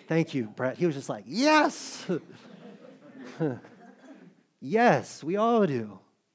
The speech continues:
And so we know that we live and are sustained by grace. It's not by what we do, because if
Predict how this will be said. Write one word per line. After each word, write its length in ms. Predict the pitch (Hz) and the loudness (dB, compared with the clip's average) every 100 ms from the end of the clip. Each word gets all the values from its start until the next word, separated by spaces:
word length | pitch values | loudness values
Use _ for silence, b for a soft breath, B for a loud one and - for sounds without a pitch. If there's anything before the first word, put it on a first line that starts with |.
| _ _ _ _ _ _ _ _ _ | _ _ _ _ _ _ _ _ _
And 160 | 165 175 | -2 2
so 140 | 226 | 4
we 160 | 196 202 | 4 4
know 760 | 180 180 240 226 196 190 202 208 _ _ _ _ | 4 6 6 6 6 4 0 -6 _ _ _ _
that 180 | - 180 | -2 0
we 140 | 180 180 | 2 0
live 400 | 170 208 233 202 | 4 6 6 4
and 140 | 175 | 2
are 80 | 156 | 0
sustained 640 | - 151 202 180 175 165 | -4 -4 0 2 2 2
by 180 | 175 175 | 0 2
grace. 680 | 165 247 165 - - - _ _ _ _ _ _ 160 | 4 6 4 -2 -16 -18 _ _ _ _ _ _ -6
It's 140 | 156 | -2
not 180 | 226 185 | 0 4
by 160 | 196 | 4
what 240 | 180 202 165 | 6 4 0
we 160 | 170 | -4
do, 400 | 143 151 254 208 | -2 2 4 2
because 400 | 185 190 196 190 | 0 -2 0 0
if 100 | 165 | -2